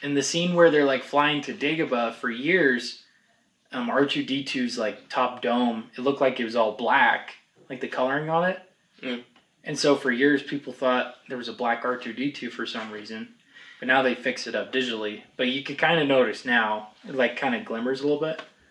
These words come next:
Speaker 2: No, they probably didn't put enough light on in the studio or something.
Speaker 1: Something. So,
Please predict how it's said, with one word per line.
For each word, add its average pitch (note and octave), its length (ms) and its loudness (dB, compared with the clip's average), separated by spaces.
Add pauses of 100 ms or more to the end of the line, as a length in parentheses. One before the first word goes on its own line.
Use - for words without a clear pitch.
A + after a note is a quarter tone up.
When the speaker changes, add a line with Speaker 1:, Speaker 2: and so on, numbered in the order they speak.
(160)
Speaker 2:
No, C3 260 0
they C3+ 80 -4
probably C3+ 580 0
didn't B2+ 240 -4
put C3 160 -12
enough B2+ 320 -4
light B2 240 2
on C3+ 320 -2
in C3 140 -8
the C3 80 -12
studio C#3+ 400 0
or C#3+ 120 4
something. D3+ 380 -6
Speaker 1:
Something. B2 600 0 (280)
So, C3+ 420 4